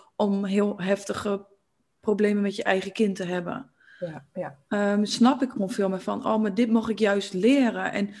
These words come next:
Speaker 1: zonder mijn ouders
Speaker 2: Mm.
Speaker 1: was ik hier nu nooit op deze leeftijd geweest. En ook
Speaker 2: Absoluut.
Speaker 1: Human Design gaat over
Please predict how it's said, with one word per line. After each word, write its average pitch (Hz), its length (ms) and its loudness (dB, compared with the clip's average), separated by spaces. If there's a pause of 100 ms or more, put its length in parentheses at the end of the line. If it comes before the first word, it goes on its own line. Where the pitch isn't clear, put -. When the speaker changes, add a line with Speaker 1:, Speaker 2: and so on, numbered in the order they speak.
(100)
Speaker 1:
zonder 285 380 4
mijn 214 220 2
ouders 220 480 2
Speaker 2:
Mm. 185 280 -2
Speaker 1:
was 170 140 -2
ik 160 60 -8
hier 247 340 10
nu 240 280 10
nooit 226 300 2
op 196 120 -6
deze 220 280 4
leeftijd 208 460 -2
geweest. - 840 -6 (640)
En - 120 2
ook 302 60 4
Speaker 2:
Absoluut. 226 300 4
Speaker 1:
Human 247 220 6
Design 214 520 -2
gaat 202 240 -8
over 202 480 -6